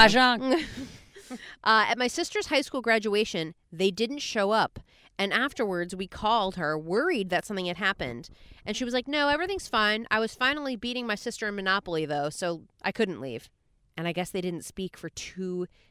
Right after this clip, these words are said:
Speaker 2: years. So their friends skipped her sister's graduation. Like, they had gotten seats for them and, like, got a whole thing, and they skipped
Speaker 1: Amanda.
Speaker 2: it because of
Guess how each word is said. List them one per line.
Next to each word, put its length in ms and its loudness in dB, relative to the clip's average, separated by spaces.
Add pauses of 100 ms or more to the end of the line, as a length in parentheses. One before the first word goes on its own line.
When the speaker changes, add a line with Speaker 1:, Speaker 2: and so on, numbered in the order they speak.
(100)
Speaker 2:
years. 640 -4 (280)
So 180 4
their 100 6
friends 560 2 (220)
skipped 680 -6 (280)
her 140 -2
sister's 460 0
graduation. 500 2
Like, 140 0
they 140 4
had 100 2
gotten 240 0
seats 340 -8
for 120 -8
them 360 4
and, 120 -2
like, 160 -2
got 160 6
a 60 4
whole 120 2
thing, 220 -2
and 100 -2
they 80 0
skipped 160 -2
Speaker 1:
Amanda. 380 10
Speaker 2:
it 80 2 (380)
because 320 -2
of 120 2